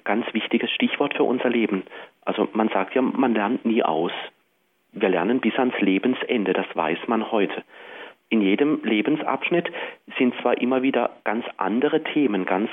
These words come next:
obendrauf, also die Themen, die verändern sich, aber das Lernen, das hört nie auf. Wir lernen, mit neuen Informationen umzugehen. Wir lernen an den gemachten Erfahrungen.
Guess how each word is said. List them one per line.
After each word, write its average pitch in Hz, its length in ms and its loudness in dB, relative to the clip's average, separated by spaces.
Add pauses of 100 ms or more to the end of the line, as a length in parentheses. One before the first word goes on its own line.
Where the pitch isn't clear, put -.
obendrauf, 104 520 0
also 98 200 0
die 107 120 0
Themen, 120 380 2
die 135 100 2
verändern 110 680 0
sich, - 140 2 (600)
aber 107 180 4
das - 180 0
Lernen, 127 600 4 (240)
das - 200 0
hört 127 140 2
nie 107 180 2
auf. 85 260 2 (800)
Wir 107 120 4
lernen, 135 480 2 (320)
mit - 180 0
neuen 107 320 4
Informationen 107 840 2
umzugehen. 123 720 0 (600)
Wir 95 140 2
lernen 90 320 2
an 104 160 2
den 101 220 0
gemachten 98 420 0
Erfahrungen. 92 720 -2